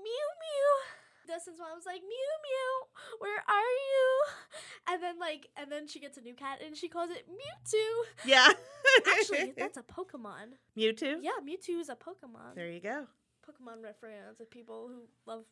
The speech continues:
Speaker 2: Pokemon.
Speaker 1: Pokemon.
Speaker 2: Yeah. Well, there are a lot of references. The show takes place in the eighties,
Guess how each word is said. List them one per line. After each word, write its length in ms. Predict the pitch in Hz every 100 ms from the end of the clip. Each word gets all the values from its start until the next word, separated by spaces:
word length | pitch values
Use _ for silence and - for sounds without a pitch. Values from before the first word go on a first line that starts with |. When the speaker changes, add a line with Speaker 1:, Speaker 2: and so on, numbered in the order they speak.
| _
Speaker 2:
Pokemon. 320 | 226 240 240 254
Speaker 1:
Pokemon. 300 | 269 262 247 302 - -
Speaker 2:
Yeah. 500 | 330 359 285 214 196 190 _ -
Well, 200 | 269 262
there 160 | 285 277
are 40 |
a 60 | 277
lot 240 | 330 381
of 120 | 220
references. 880 | 180 190 185 165 - - - - - _ 190 196
The 220 | 190 190
show 300 | - 220 220
takes 300 | 240 208 -
place 520 | - 185 196 - - 196
in 120 | 208
the 80 | 226
eighties, 580 | 185 170 190 233 -